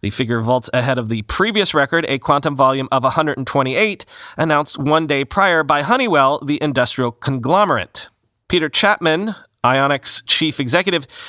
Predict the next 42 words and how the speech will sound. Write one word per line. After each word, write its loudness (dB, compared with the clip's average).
said 2
that 2
as 0
the 0
company 0
releases 0
newer 2
iterations 0
of 0
its -6
machines 0
in -2
the -2
years -2
ahead, 0
updated 2
measures 0
will 0
be 0
required. 0
"The 0
number 2
will 2
become 0
so 2
large 2
we'll 0
have -2
to -4
leave 0
quantum 0
volume 0
behind," -2
he -4
said. -2
Quantum 0
volume 0
attempts -2
to -2
grade -2
quantum -2
computers -2